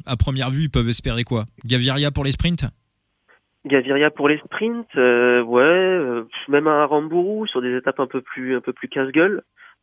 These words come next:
Speaker 2: Euh, après pour le général, je, je vois pas Sosa, on a vu, hein, c'est, c'est, c'est, c'est, c'est, c'est un fantôme quand il faut qu'il soit là, où d'un seul coup il se met à gagner sur des, sur des courses que personne regarde.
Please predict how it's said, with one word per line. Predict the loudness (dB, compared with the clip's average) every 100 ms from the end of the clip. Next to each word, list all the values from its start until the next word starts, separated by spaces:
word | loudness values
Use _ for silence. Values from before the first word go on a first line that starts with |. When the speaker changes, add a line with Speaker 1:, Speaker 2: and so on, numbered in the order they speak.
| 0
Speaker 2:
Euh, | 2 2 4
après | 2 2 0
pour | 0
le | 0 0
général, | 0 0 4 4 2 -6 -12
je, | -12 -10 -12 -12 -8 -6 -6 -10 -14
je | -2
vois | 0 2
pas | 4 2 0 -4
Sosa, | 2 6 6
on | 4
a | -2
vu, | -2 -2 -2
hein, | -2 -8 -8
c'est, | -6 -6 -8 _ -20 -20 -20 -20 _ _ -10
c'est, | -8 -4
c'est, | -4 -4
c'est, | -8 -4
c'est, | -4 -2 0
c'est | 2
un | 2 2
fantôme | 0 2 0 0
quand | -8 -12 -14
il | -8
faut | -8
qu'il | -8
soit | 0 4
là, | 6 6
où | 4 -2
d'un | -8 -6
seul | -6
coup | -6 -8
il |
se | -4
met | -2
à | 0
gagner | 0 -2 -2
sur | -4
des, | 0 0 -2
sur | -6 -6
des | -6
courses | -6 -6
que | -4
personne | -2 0 -2
regarde. | -2 2 2 0